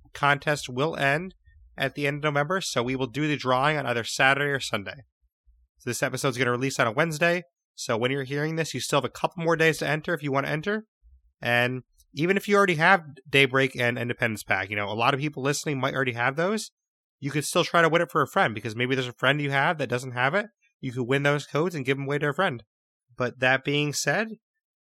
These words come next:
in some other news, we do have our next stream is gonna be on Saturday. We're gonna do a stream from seven P M to eleven P M Eastern Time.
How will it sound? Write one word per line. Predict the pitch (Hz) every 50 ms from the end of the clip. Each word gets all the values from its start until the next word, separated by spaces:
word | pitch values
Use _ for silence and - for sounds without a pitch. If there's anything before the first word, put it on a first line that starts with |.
| _ _ _ _ -
in | 143 143 139 131
some | - 147 139 139
other | 143 147 156 151
news, | 151 147 143 165 202 208 185 - -
we | 147 135
do | 123 156 165 156
have | 151 156 156 160 160
our | 170 156 143 139
next | 135 139 147 170 170 - -
stream | - - - 160 151 156 170 185 175
is | 139 -
gonna | - 151 147 139
be | - 151 151 147
on | 139 131 135 127
Saturday. | 120 - - - 143 165 190 170 123 104 107 104 120
We're | 127 117 120
gonna | 131 127
do | 123 139
a | 123
stream | - - - - 143 143 131
from | - 120 110
seven | - - - 147 156 170 165
P | - - 175 170
M | 170 175 160
to | - 151
eleven | 127 123 131 139 147 151
P | 139 147 160
M | 165 165
Eastern | 147 135 127 - - 123 117
Time. | - - 104 101 110 139 170 -